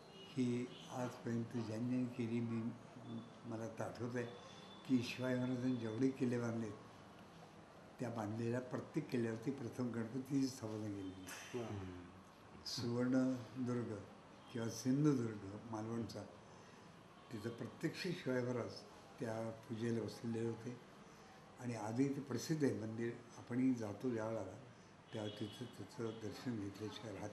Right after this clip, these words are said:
Speaker 1: नाही, इतकं गणपतीचं महात्म्य आहे. अतिशय लोकप्रिय असं दैवत आहे, तितकं ते आपल्या बाबतीमध्ये आशीर्वादप्रिय पण आहे.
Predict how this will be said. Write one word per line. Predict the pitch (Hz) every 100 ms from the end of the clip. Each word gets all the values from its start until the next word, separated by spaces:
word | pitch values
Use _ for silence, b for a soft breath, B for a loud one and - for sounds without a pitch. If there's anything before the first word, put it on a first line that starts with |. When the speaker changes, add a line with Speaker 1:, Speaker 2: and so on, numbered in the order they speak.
| -
Speaker 1:
नाही, | 101 - - - - - - - - - -
इतकं | 120 - 120
गणपतीचं | 113 104 123 - 131
महात्म्य | 95 110 120 123
आहे. | 98 - - - - - - - - - - - 117
अतिशय | 110 131 - 127
लोकप्रिय | 113 110 135 127 127
असं | 113 - 127
दैवत | 117 120 127 135
आहे, | 139 - - - - - - - - -
तितकं | 107 - 131
ते | - 127 120 131 139 - - - - -
आपल्या | 110 131 127
बाबतीमध्ये | 117 - 123 127
आशीर्वादप्रिय | - 107 - 135 139 139 156 139 139
पण | 135
आहे. | 95